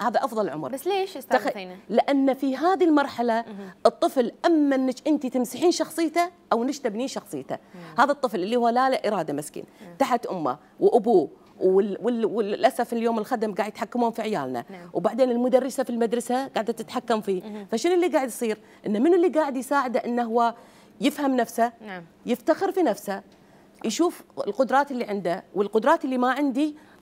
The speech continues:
Speaker 1: أنا مو معناته أن إنسان مو زين.
Speaker 2: صح.
Speaker 1: أنا ممكن أتعلم هذه الم-، المهارات.
Speaker 2: وينميها.
Speaker 1: بعدين، وأنميها.
Speaker 2: مم.
Speaker 1: والشيء الثاني، أقدر أعبر عن نفسي، أنا أقدر أختار. ليش مفروض علي لبس؟ ليش مفروض علي راي؟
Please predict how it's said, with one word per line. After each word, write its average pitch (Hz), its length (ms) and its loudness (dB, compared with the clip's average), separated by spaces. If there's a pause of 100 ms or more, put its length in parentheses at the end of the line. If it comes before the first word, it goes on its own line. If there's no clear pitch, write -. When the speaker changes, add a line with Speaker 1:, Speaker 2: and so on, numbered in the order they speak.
Speaker 1:
أنا 247 140 0
مو 277 100 0
معناته 302 320 -2
أن 262 100 -2
إنسان 254 340 -4
مو 247 140 -2
زين. 233 280 -2 (180)
Speaker 2:
صح. 240 240 -10
Speaker 1:
أنا 269 460 0 (260)
ممكن 233 280 0
أتعلم 190 420 -4
هذه 185 280 -4
الم-، 240 300 -4
المهارات. 233 520 -2 (100)
Speaker 2:
وينميها. 208 360 -8
Speaker 1:
بعدين، 202 260 -2 (100)
وأنميها. 269 640 4
Speaker 2:
مم. 202 220 -14
Speaker 1:
والشيء 285 280 0
الثاني، 269 400 -2
أقدر 233 220 -2
أعبر 240 260 0
عن 269 140 -2
نفسي، 302 440 -4
أنا 226 200 0
أقدر 269 200 -2
أختار. 302 500 -2 (300)
ليش 302 200 0
مفروض 294 360 0
علي 254 280 -2
لبس؟ 220 340 -4
ليش 233 220 -4
مفروض 233 300 -6
علي 220 240 -6
راي؟ 208 300 0